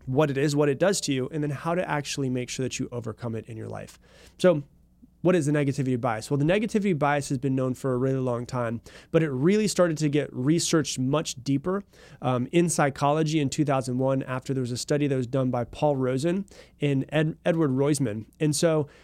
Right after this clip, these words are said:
they defined negativity bias as the universal, universal tendency to attend to and learn from and to use negative information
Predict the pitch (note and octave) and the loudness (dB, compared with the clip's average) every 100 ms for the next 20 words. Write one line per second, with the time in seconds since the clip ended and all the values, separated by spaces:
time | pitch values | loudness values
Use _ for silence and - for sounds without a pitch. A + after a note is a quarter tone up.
0 | - - E3+ A3+ C4 - D#3 D3+ D#3 D3+ | -12 0 2 2 0 0 2 2 2 0
1 | - C#3 D#3+ E3 E3+ E3 D#3 B2+ B2 B2 | -2 0 2 0 0 0 2 2 0 -2
2 | B2 - C#3 A#2 B2+ D3+ E3+ G3 F#3+ G3+ | -4 -4 -4 -2 2 4 4 0 0 -2
3 | G3 - C3 D3 B3+ A3 G#3 F3+ C#3 - | -2 -6 0 2 4 4 2 0 -4 -6
4 | - F3 A#2+ - - - _ - - _ | -2 0 -2 -8 -10 -12 _ -20 -20 _
5 | - D#3+ D3+ - D3 C3+ F#3 A3+ G#3 A#3+ | 0 4 4 2 -8 -2 0 2 2 0
6 | A#3+ - _ _ D#3+ D3+ D3+ F#3 F#3+ - | 0 -6 _ _ 0 2 4 4 2 0
7 | B2+ G2+ A2+ C#3 _ _ - D3 D#3 E3+ | -2 -2 -4 -10 _ _ -4 -2 2 2
8 | C#3 C#3+ D#3 F#3 G#3 G3+ F#3 F#3 G#3 G3 | 2 2 2 2 2 2 0 -2 0 0
9 | B2+ - - A#2+ | 0 -2 -4 -6